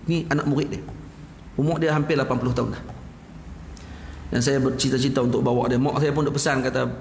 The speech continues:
"Bila nak bawa Syekh Ali Soleh mai?" Dia duk sebut banyak kali dah, "Hang tak bawa dia mai lagi." Saya satu je nak bawa mai tu, nak kena ada jamaah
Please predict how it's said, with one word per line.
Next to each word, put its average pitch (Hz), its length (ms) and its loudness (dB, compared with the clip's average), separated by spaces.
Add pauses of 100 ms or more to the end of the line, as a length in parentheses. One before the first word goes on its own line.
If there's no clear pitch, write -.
(160)
"Bila 135 320 2
nak 131 160 0
bawa - 80 4
Syekh 131 240 2
Ali 131 80 0
Soleh 127 240 2
mai?" 127 320 0 (400)
Dia 131 80 2
duk - 160 0
sebut 139 160 0
banyak 131 240 0
kali 135 240 2
dah, 131 160 0
"Hang 131 160 0
tak 131 80 -2
bawa 131 240 -2
dia 135 80 0
mai 135 160 2
lagi." 123 160 -2 (480)
Saya 170 240 2
satu 175 320 2
je 202 80 4
nak 196 80 2
bawa 156 160 2
mai 156 240 2
tu, 123 160 2 (240)
nak 123 160 -4
kena 156 160 2
ada 160 160 2
jamaah 139 400 2